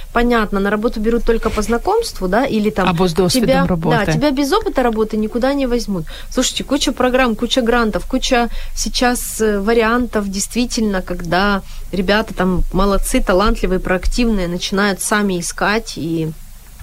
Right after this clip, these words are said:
Speaker 1: э, при-, приходят в компании такие же стартаперские молодые, и у них всё получается.
Speaker 2: Ви особисто брали на роботу вчорашнього студента?
Speaker 1: Да.
Speaker 2: На
Speaker 1: Для
Speaker 2: що
Speaker 1: меня
Speaker 2: звертали
Speaker 1: это
Speaker 2: увагу?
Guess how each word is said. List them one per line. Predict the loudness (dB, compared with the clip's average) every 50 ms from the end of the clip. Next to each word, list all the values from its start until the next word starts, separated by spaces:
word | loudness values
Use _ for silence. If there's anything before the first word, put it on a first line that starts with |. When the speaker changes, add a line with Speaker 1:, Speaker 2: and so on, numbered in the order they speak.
| -2 -2 -2
Speaker 1:
э, | -2 0 0 0 0
при-, | 0 0 0 0 0 -2 -2 -2
приходят | -2 0 2 2 2 2 2 0
в | 0 -2
компании | -2 -2 0 0 0 0 2 2 0 0
такие | -2 -2 -4 -4 -4 -2 -2 0 2 2 0 0
же | -2 -4
стартаперские | -4 -4 -2 0 2 2 2 2 0 -2 -6 -6 -4 -2 -2 0
молодые, | 0 0 0 -2 -2 0 0 0 2 2 0 -2 -2 -4 -10 -12 -14 -14 -16 -16 -18 -18 -18 -18 -16 -12 -8
и | -6 -4 -2 -2
у | -2
них | -2 -2
всё | -4 -6 -4
получается. | -2 -2 -2 -2 -4 -6 -6 -6 -6 -6 -8 -10 -10 -4 0
Speaker 2:
Ви | 0 2 2
особисто | 2 0 0 0 0 2 2 0 0 -2 -2 -2 -2 -2 -2 -4
брали | -2 0 2 2 2 2 2
на | 0 0 0
роботу | 0 -2 -2 -2 -4 -4 -4
вчорашнього | -6 -4 -4 -4 -2 -2 -2 -2 -2 -2 -2 -2
студента? | -4 -4 -4 -2 0 2 2 2 0 0
Speaker 1:
Да. | -2 -4 -4 -4 -2 0
Speaker 2:
На | 2 2
Speaker 1:
Для | 4
Speaker 2:
що | 4 2
Speaker 1:
меня | 2
Speaker 2:
звертали | 2 0 0 0 0 0 0 2 2 2
Speaker 1:
это | 2 2
Speaker 2:
увагу? | 2 0 0 0 -2 -2 -6